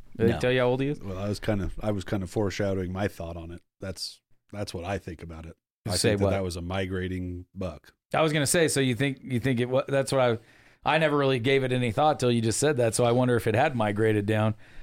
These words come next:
Speaker 3: I think, I think just putting everything together, 'cause we had walked a pretty good, pretty good hike back up into some country, um,
Speaker 1: We did three miles back in.
Speaker 3: where there's kinda like there, there,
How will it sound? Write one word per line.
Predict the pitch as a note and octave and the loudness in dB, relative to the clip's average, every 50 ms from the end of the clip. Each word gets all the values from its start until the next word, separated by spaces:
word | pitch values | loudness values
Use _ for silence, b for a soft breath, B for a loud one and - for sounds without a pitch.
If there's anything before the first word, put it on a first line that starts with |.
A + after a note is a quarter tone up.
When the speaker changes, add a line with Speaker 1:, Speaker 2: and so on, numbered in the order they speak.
| B B | B B
Speaker 3:
I | F#2 G2 | -8 -6
think, | F#2 - G2+ F#2 - - - - | -4 -4 -4 -4 -6 -8 -6 -4
I | G#2 G2 | -4 -2
think | - - G#2 F#2 | 0 -2 -2 -2
just | F2+ G#2 F#2+ - | -4 -6 -6 -4
putting | - A#2+ - - A2 | -4 -4 -2 -2 0
everything | G#2 G2 F#2 G2+ G2+ F#2+ | 0 0 0 0 -2 -2
together, | F#2+ F#2+ G2+ A2 A2 G#2 G2 G2 F#2+ | -2 0 2 2 2 2 2 0 -2
'cause | - - G2+ F#2 E2+ - - b b b b b _ _ _ _ _ _ _ _ - | -2 -2 -2 -2 -2 -4 -6 b b b b b _ _ _ _ _ _ _ _ -6
we | - A2+ A#2 A#2+ A#2 | 0 2 4 4 4
had | A2+ G#2+ F#2 | 2 0 -2
walked | F#2 F2 G2 A2+ A2+ G#2+ F#2+ F#2 E2+ - - - - - - _ _ _ _ _ _ _ _ - | -4 -2 0 2 2 2 2 -2 -4 -6 -10 -14 -14 -14 -16 _ _ _ _ _ _ _ _ -18
a | - | -18
pretty | - - G3 G#3 A3+ | -4 -2 0 0 0
good, | E3+ B2+ A2+ A2+ G#2+ F#2 - - _ _ _ | 2 2 2 4 2 2 -2 -8 _ _ _
pretty | - D3+ D#3 E3 | 0 2 2 4
good | D3 C#3 A2 | 2 2 0
hike | - G#2 G2+ G2+ - - - | 0 0 0 0 0 -4 -6
back | - G2+ G2+ G2 - - | -4 -2 -2 -2 -2 -2
up | G#2+ F#2+ - G#2 | -4 -4 -2 -2
into | G2 F#2+ F#2+ F#2 F2+ F#2 - _ - - | -2 -2 -2 -2 -4 -6 -8 _ -16 -10
some | - G#2 F#2+ F2 | -8 -8 -6 -4
country, | - - G2+ F#2 - - G2 F#2+ F#2+ F#2 F2+ G#2 | -4 -4 -4 -4 -4 -4 -4 -2 -2 -4 -4 -6
um, | - - F#2 F#2 F2+ E2+ E2 E2 D#2 E2 - - | -8 -6 -6 -4 -6 -6 -8 -10 -12 -12 -6 -2
Speaker 1:
We | A#2 B2+ | 0 0
did | C3 C3 G#2 - | 0 0 -2 -2
three | - C3 C#3 C#3 | 0 0 2 2
miles | C3 B2+ B2+ A#2+ A#2+ G#2+ | 2 2 2 2 0 2
back | G2+ A#2 A#2 G#2+ - A2+ | 2 2 2 2 2 0
in. | G#2+ G2 F#2+ - | -2 -2 -2 -2
Speaker 3:
where | G#2+ G#2 G2+ G2 | 0 2 2 2
there's | F#2+ F#2+ F#2+ F2 | 2 0 -2 -2
kinda | - - A#2+ G#2+ G2+ | -2 -2 -2 -2 0
like | G2 F#2+ F#2 - | -2 -2 -4 -2
there, | - G2+ F#2+ F#2 F2+ | -2 -2 -2 -2 -4
there, | D2+ F#2+ G2 F#2+ F#2 F2+ | -4 -4 -2 -2 -4 -4